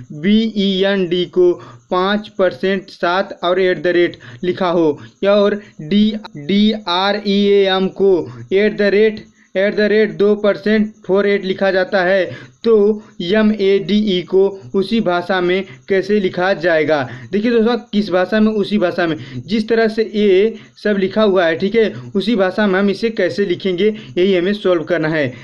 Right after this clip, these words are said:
देखिए दोस्तों, कैसे इसे solve करेंगे, देखिए क्या दिया है, बी, क्या दिया हुआ है, बीईएनडी, ठीक है, बीईएनडी दिया हुआ है।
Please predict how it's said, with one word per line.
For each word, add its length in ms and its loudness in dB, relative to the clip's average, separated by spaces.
देखिए 200 0
दोस्तों, 280 0
कैसे 300 0
इसे 140 2
solve 260 0
करेंगे, 460 0
देखिए 220 0
क्या 200 0
दिया 220 0
है, 160 2
बी, 500 -2
क्या 180 2
दिया 240 0
हुआ 220 2
है, 480 -2
बीईएनडी, 720 0
ठीक 160 -2
है, 100 4
बीईएनडी 800 2
दिया 240 0
हुआ 180 2
है। 60 -2